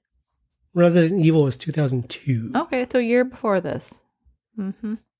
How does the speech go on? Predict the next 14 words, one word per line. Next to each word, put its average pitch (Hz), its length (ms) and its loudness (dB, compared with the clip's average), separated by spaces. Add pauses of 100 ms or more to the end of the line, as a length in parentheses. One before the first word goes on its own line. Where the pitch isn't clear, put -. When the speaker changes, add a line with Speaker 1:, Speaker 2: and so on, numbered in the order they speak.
Speaker 1:
So 175 140 2
I - 20 2
think 165 240 4
that 160 360 0
Speaker 2:
Was - 80 -20
Speaker 1:
may 160 140 4
Speaker 2:
it 156 40 6
Speaker 1:
have 156 80 6
Speaker 2:
directed 156 220 2
by 254 120 4
Len 233 180 6
Speaker 1:
influenced 226 60 0
Speaker 2:
Wiseman? 214 420 -4 (540)
Or 196 300 -6